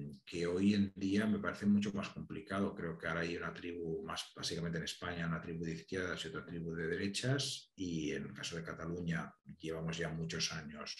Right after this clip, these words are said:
con otras dos tribus también ahí, y es muy difícil el, el, el diálogo. De hecho,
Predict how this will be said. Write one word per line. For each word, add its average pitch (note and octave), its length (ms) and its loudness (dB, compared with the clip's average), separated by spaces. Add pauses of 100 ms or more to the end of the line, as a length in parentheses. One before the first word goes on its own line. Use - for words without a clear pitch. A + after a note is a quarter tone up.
(960)
con F2 140 -2
otras E2 340 0
dos E2 200 -2
tribus F2 400 -2
también F2 360 0
ahí, F2+ 480 2 (140)
y E2+ 180 -2
es E2 60 0
muy E2+ 220 4
difícil F2+ 680 -2
el, D#2 360 -4 (100)
el, D2+ 580 -6
el D#2 200 -6
diálogo. E2+ 580 0
De D#2+ 140 -4
hecho, F2+ 440 2